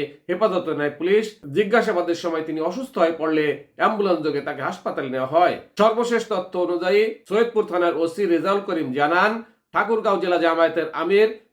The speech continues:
বেলাল উদ্দিনের ব্যাগ থেকে জব্দ হওয়া টাকা গণনা শেষ হয়েছে। গণনা শেষে তিনি জানিয়েছেন, সেই ব্যাগে পাওয়া গেছে প্রায় চুয়াত্তর লাখ টাকা। টাকা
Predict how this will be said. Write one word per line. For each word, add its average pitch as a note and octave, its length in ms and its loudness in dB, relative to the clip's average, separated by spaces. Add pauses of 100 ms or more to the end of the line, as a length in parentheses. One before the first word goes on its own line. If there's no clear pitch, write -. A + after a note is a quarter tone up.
(140)
বেলাল G#3 320 4
উদ্দিনের E3 340 0
ব্যাগ D#3+ 140 0 (100)
থেকে F3+ 140 -6 (120)
জব্দ E3 200 -2 (100)
হওয়া E3 160 2 (100)
টাকা E3 160 -4 (100)
গণনা F#3+ 280 0 (100)
শেষ E3 220 -2
হয়েছে। C#3+ 300 -2 (360)
গণনা A3+ 300 4
শেষে F#3+ 220 -2
তিনি F3 220 4
জানিয়েছেন, F#3+ 480 0 (280)
সেই G3+ 220 2
ব্যাগে F3 260 0
পাওয়া D#3+ 180 0
গেছে D#3 220 -4 (340)
প্রায় C#3+ 280 0 (300)
চুয়াত্তর A3+ 400 2 (100)
লাখ B2+ 120 -4 (120)
টাকা। E3+ 260 0 (560)
টাকা A3 260 2